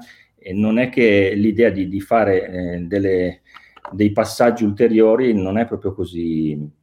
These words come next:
ehm, così facile. E ne-, e non neanche c'hanno, c'hanno tutta sta voglia, magari, perché questo a volte comporta delle fatiche aggiuntive,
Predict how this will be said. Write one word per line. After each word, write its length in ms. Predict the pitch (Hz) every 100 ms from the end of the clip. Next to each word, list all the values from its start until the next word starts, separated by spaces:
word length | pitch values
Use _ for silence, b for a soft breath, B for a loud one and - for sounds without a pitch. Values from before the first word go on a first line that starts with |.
| _
ehm, 560 | 82 78 76 73 73 71
così 240 | _ 104 101
facile. 600 | 98 76 - 76 73 76 B B B B B
E 260 | - 123 131
ne-, 240 | 117 117
e 100 | 135
non 160 | 135 123
neanche 340 | 117 139 127
c'hanno, 440 | 107 90 87 82 -
c'hanno 380 | 87 85 82 _
tutta 260 | - 80 82
sta 180 | - 80
voglia, 340 | 101 67 71
magari, 260 | 71 73 73
perché 300 | - - 98
questo 460 | 117 123 131 95
a 60 | 82
volte 380 | 98 113 117 87
comporta 460 | 82 80 87 -
delle 180 | 82 82
fatiche 360 | - 82 85 85
aggiuntive, 1120 | 78 80 78 110 117 107 110 104 98 90